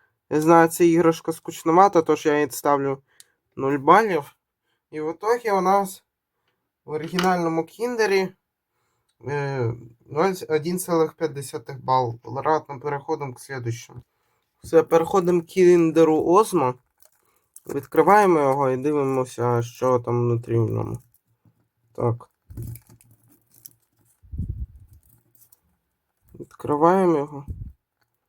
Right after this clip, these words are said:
Єсть, я відкрив.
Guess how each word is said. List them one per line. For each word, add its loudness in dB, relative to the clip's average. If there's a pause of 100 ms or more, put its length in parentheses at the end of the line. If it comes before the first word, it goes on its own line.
(2500)
Єсть, -4
я -6
відкрив. -2